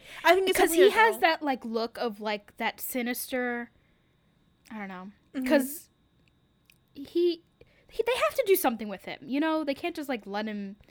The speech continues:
Speaker 1: Yeah.
Speaker 2: hang around in the back
Speaker 1: Well, that's what I mean. Like, as he
Speaker 2: forever.
Speaker 1: gets older, they'll probably integrate him more into the show. Um,
Speaker 2: Yeah.
Speaker 1: s-, that's my, that's my guess. So, yeah, so now we have a
Speaker 2: And
Speaker 1: happy
Speaker 2: this
Speaker 1: family.
Speaker 2: whole, uh, well,
Speaker 1: As of right
Speaker 2: kind
Speaker 1: now.
Speaker 2: of.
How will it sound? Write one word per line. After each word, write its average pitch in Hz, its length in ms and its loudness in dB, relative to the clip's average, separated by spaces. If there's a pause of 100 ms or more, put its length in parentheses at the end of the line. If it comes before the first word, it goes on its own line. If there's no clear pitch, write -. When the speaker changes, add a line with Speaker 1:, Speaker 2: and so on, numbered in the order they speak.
Speaker 1:
Yeah. 240 260 -4
Speaker 2:
hang 254 200 0
around 202 480 -4
in 180 80 -12
the 180 80 -14
back 185 480 -10 (800)
Speaker 1:
Well, 370 80 -2
that's - 80 0
what 480 140 6
I 415 40 0
mean. 415 120 0
Like, 370 180 -2
as 349 160 2
he 427 60 -2
Speaker 2:
forever. - 60 -4
Speaker 1:
gets 349 220 -2
older, 285 400 0
they'll 262 120 0
probably 285 360 -4
integrate 269 480 -6
him 254 140 -10
more 240 240 -6
into 233 160 -14
the 226 100 -16
show. 220 360 -12 (640)
Um, 247 500 -4 (280)
Speaker 2:
Yeah. 196 300 -10 (760)
Speaker 1:
s-, - 280 -14
that's 311 160 -4
my, 349 160 4
that's 294 160 -2
my 277 120 -4
guess. - 500 -10 (340)
So, 320 220 0
yeah, 294 160 4
so - 160 -6
now 330 140 6
we 453 80 4
have 415 200 0
a 294 40 4
Speaker 2:
And 294 100 6
Speaker 1:
happy 349 140 4
Speaker 2:
this 359 100 2
Speaker 1:
family. 427 160 0 (180)
Speaker 2:
whole, 427 180 -6 (1900)
uh, 202 40 -18 (220)
well, 311 280 4
Speaker 1:
As 330 100 4
of 349 60 0
right 320 80 4
Speaker 2:
kind 247 160 2
Speaker 1:
now. 202 80 -2
Speaker 2:
of. 202 100 -10